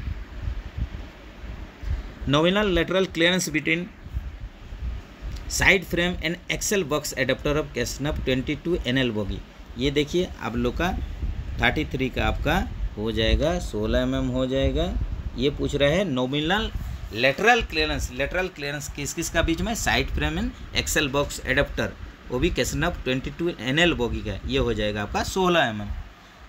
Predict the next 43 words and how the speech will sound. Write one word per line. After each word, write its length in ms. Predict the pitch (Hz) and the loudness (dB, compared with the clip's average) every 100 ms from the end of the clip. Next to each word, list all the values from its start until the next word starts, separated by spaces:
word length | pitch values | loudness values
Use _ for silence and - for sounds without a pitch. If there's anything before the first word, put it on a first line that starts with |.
| - | 2
Condemning 400 | 156 180 202 220 | 4 4 2 4
wheel 200 | 180 190 | 4 4
diameter 320 | 185 185 185 | 4 2 2
of 160 | 185 175 | 2 2
L 160 | 147 160 | 2 2
H 100 | 156 | 2
B 80 | 180 180 | -4 -2
coach 240 | 180 175 - - - | -4 -4 -12 -4 2
for 100 | 156 - | 2 2
open 300 | 143 175 175 | 2 2 4
line, 260 | 175 180 | 2 0
देखिए 220 | 135 131 165 | -4 -2 -2
open 260 | 120 151 | -2 0
line 240 | 151 156 156 | 2 0 0
के 100 | 156 | -2
लिए 140 | 160 | 0
हम 180 | 143 143 | 0 -2
लोग 140 | 147 | -2
का 100 | 147 151 | -2 -6
कितना 300 | 143 151 147 | -6 -6 -4
हो 120 | 147 | -2
जाएगा? 260 | 151 147 | -2 -2
आठ 220 | 151 113 117 | -2 -2 -2
सौ 120 | 139 | -2
पचपन 360 | 131 - 143 | -2 -2 -2
एम 120 | 143 151 | 0 0
एम 100 | 147 | 0
हो 180 | 147 | 0
जाएगा, 340 | 147 147 143 156 160 - - - - - - - - - - - - - - | 2 2 2 0 -2 -4 -4 -6 -6 -8 -8 -4 -2 0 -2 -10 -16 -18 -4
और 100 | 120 | 2
आप 160 | 123 127 | 4 4
लोग 140 | 135 | 0
का 80 | 143 | 0
वर्कशॉप 420 | 117 110 110 147 - | 2 0 0 -2 0
के 80 | |
लिए 120 | 135 143 | 0 2
भी 60 | |
आठ 160 | 135 113 | 2 0
सौ 120 | - | 0
पचपन 400 | - 120 - 143 | 2 2 2 2
एम 160 | 139 147 | 2 2
एम 140 | 147 | 2
है, 180 | 139 160 | 2 0